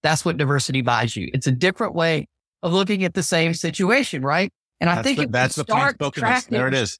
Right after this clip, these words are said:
Speaker 2: There, there,
Speaker 1: Isn't that
Speaker 2: that is
Speaker 1: great?
Speaker 2: Carrie Gets magic right there. That is
Speaker 1: Yeah,
Speaker 2: Carrie
Speaker 1: there you
Speaker 2: Gets
Speaker 1: go.
Speaker 2: magic.
Speaker 1: <laughs> But I think if we start bringing in students from all different walks of life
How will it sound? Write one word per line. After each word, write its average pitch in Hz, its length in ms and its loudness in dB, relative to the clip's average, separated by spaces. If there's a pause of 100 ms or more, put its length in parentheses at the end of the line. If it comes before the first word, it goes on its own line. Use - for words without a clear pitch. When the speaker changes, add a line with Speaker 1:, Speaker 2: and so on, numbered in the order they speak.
Speaker 2:
There, 120 220 0
there, 127 160 -2
Speaker 1:
Isn't 151 80 0
that 143 140 2
Speaker 2:
that 156 40 0
is - 60 0
Speaker 1:
great? - 100 0
Speaker 2:
Carrie 151 240 2
Gets 147 220 -2
magic 131 340 -2
right 92 140 2
there. 90 180 -4
That 101 120 -4
is 165 60 -2
Speaker 1:
Yeah, 320 100 2
Speaker 2:
Carrie 202 120 0
Speaker 1:
there 196 100 2
you 226 120 0
Speaker 2:
Gets 214 60 -2
Speaker 1:
go. - 400 0 (240)
Speaker 2:
magic. 330 420 -2
Speaker 1:
<laughs> - 500 -20
But 254 120 0
I 294 80 0
think 381 260 0
if 381 120 -2
we 302 100 2
start 277 420 0
bringing 269 380 2
in 233 180 0
students 247 540 -2
from 185 240 0
all 202 240 2
different 208 320 -2
walks 175 340 0
of 151 140 -8
life 151 360 0